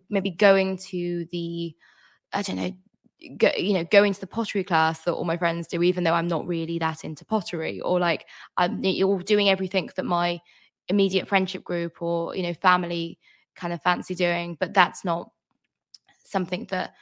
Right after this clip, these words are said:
necessarily is how I would live my life. And just thinking about this kind of,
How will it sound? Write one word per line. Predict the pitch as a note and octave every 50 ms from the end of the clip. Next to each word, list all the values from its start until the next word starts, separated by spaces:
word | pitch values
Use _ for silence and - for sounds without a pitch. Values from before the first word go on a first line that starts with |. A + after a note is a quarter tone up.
| _ _ _
necessarily | - F#3+ F#3 F#3+ F#3+ - F3 F3 F3 F3 F3
is | E3 -
how | E3+ E3+ F3
I | F3 F3 F3
would | E3+ E3+ E3+ -
live | - E3+
my | - F3
life. | F3 G#3 A#3 A3 F#3 F3+ -
And | F#3
just | F3+ F#3 F#3 -
thinking | F#3+ F#3 F3 - - F3+
about | E3+ E3+ E3+ - -
this | - - E3+ - -
kind | - F3 E3+ F3
of, | E3+